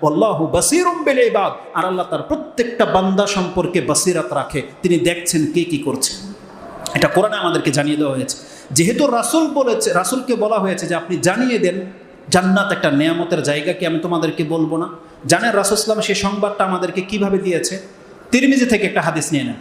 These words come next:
ইমাম তিরমিজি রাহিমাহুল্লাহ, তিনি তার এই হাদিসটাকে কোট করেছেন সিফাতুল কিয়ামা, কিয়ামতের অধ্যায়ে,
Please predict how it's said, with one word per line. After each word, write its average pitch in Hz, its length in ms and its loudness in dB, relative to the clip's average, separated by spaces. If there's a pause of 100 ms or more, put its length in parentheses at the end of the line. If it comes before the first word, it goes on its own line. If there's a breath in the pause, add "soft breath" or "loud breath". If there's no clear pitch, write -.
ইমাম 190 260 2
তিরমিজি 214 440 2
রাহিমাহুল্লাহ, 165 640 0
তিনি 208 200 0
তার 180 140 2
এই 165 60 -2
হাদিসটাকে 180 520 -2
কোট 196 240 0
করেছেন 175 400 2 (220 loud breath)
সিফাতুল 233 600 2
কিয়ামা, 165 380 2 (120)
কিয়ামতের 240 480 2
অধ্যায়ে, 160 440 0